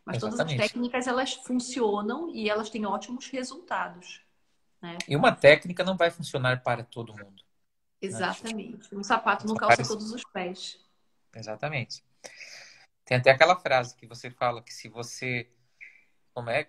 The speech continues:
Speaker 2: como que é? Se você só tem um martelo, tudo que você vê é um prego,
Speaker 1: Vê,
Speaker 2: né?
Speaker 1: é um prego. Uhum. Então,
Speaker 2: Então,
Speaker 1: é
Speaker 2: é
Speaker 1: justamente
Speaker 2: verdade.
Speaker 1: por isso que a gente tem tanta opção de técnica.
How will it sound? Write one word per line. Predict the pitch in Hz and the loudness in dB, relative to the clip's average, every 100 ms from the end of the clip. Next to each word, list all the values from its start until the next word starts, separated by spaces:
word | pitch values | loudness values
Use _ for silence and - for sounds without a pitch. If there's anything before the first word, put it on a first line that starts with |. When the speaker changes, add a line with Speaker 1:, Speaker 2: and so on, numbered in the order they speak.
| _ - | _ -12
Speaker 2:
como | 127 127 | -8 -4
que | 127 | 0
é? | 139 | 0
Se | 131 | -2
você | 113 | -8
só | 127 127 | -2 0
tem | 139 | 0
um | 143 | 0
martelo, | 127 113 - 120 139 165 | 4 4 2 4 4 2
tudo | 170 160 | -8 -12
que | 139 | -6
você | 143 135 117 | -6 -2 -4
vê | 117 135 | 0 0
é | 156 | 0
um | |
prego, | - 135 135 233 | 2 4 6 4
Speaker 1:
Vê, | |
Speaker 2:
né? | - | 2
Speaker 1:
é | |
um | 226 | -4
prego. | 240 214 180 175 175 - - | -2 0 0 -4 -10 -12 -14
Uhum. | 190 202 214 180 175 233 - _ _ _ - | -6 -4 -2 -4 -6 -10 -12 _ _ _ -6
Então, | 196 226 | -2 2
Speaker 2:
Então, | |
Speaker 1:
é | |
Speaker 2:
é | 220 | 2
Speaker 1:
justamente | - 247 - - | 2 0 0 -2
Speaker 2:
verdade. | |
Speaker 1:
por | 247 | 0
isso | 277 - | 0 0
que | 285 | -4
a | |
gente | 285 - | -4 -2
tem | 285 | -2
tanta | 277 269 339 | 0 -4 -2
opção | 392 - - 302 | -4 -4 -4 -4
de | 320 | -4
técnica. | - 220 214 - 185 - - | 0 2 2 -4 -8 -8 -14